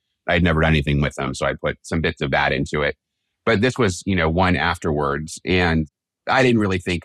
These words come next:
I was gonna get anything out of him that anybody else was. But having looked so closely at the story, I sort of asked about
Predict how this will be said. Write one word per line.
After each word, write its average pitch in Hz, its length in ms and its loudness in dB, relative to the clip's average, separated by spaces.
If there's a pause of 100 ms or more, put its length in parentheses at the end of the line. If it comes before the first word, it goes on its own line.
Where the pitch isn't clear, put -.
I 85 100 -2
was 82 140 -6
gonna 80 160 -2
get 76 120 -2
anything 76 280 -4
out 78 140 0
of 76 60 -4
him 76 60 -4
that 73 60 0
anybody 76 220 0
else 98 180 0
was. 80 220 -2
But 90 100 -4
having 113 400 0
looked 131 580 -2
so 98 280 -4
closely 139 420 0
at 104 80 2
the 98 80 -4
story, 95 380 0
I 76 160 -2
sort 87 160 -4
of - 80 -8
asked 92 260 -2
about 98 240 0